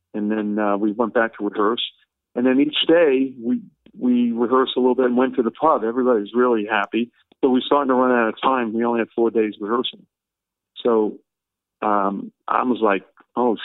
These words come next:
shit, man, I gotta learn all this stuff." So I wrote a cheat book out, you know, with each song,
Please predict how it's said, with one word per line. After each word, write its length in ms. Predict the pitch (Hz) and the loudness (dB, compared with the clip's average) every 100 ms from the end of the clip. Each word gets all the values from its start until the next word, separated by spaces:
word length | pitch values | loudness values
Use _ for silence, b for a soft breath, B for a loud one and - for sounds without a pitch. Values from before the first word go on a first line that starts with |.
| - | -2
shit, 200 | 123 - | -2 -2
man, 220 | 104 98 | -4 -4
I 40 | 131 | -2
gotta 200 | 127 101 | -2 0
learn 300 | 113 143 117 | 0 0 0
all 180 | 98 | 0
this 100 | 98 - | -2 -2
stuff." 220 | 104 98 b b b - | -2 -2 b b b -6
So 80 | - | -2
I 40 | 117 | 2
wrote 260 | 127 117 | 2 0
a 40 | 110 _ _ _ _ - - | -4 _ _ _ _ -10 0
cheat 220 | 285 - _ _ | 0 0 _ _
book 200 | 123 101 - | -2 0 0
out, 260 | 95 92 - | 0 0 -2
you 100 | 107 | -2
know, 200 | 101 104 | 0 -2
with 140 | 104 | -2
each 140 | 104 - - | -2 -4 -4
song, 360 | 107 110 113 | 0 0 -2